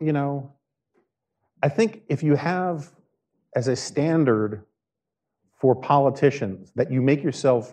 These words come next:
heard on it and you, you talk about it, that bef-, even before they talk about constitutionalism, before they talk about limited government or low taxes or,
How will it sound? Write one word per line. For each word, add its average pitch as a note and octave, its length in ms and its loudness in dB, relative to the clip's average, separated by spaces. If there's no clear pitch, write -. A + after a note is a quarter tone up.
heard D3+ 480 2
on F#2 220 -10
it G2+ 140 -12
and G#2+ 200 -4
you, G#2 180 -6
you B2+ 140 -10
talk E3 360 0
about G#2+ 280 -6
it, - 140 -12
that B2 500 2
bef-, C3+ 400 -2
even G#3 240 2
before D#3 500 4
they D3+ 120 4
talk C#3 200 2
about B2+ 240 -2
constitutionalism, C3 880 -6
before A#2+ 240 -6
they B2 80 -4
talk B2 220 -2
about B2+ 320 -6
limited B2 280 0
government A#2 480 -4
or A2 60 -2
low A#2+ 240 0
taxes B2+ 720 -6
or, F#2+ 340 -4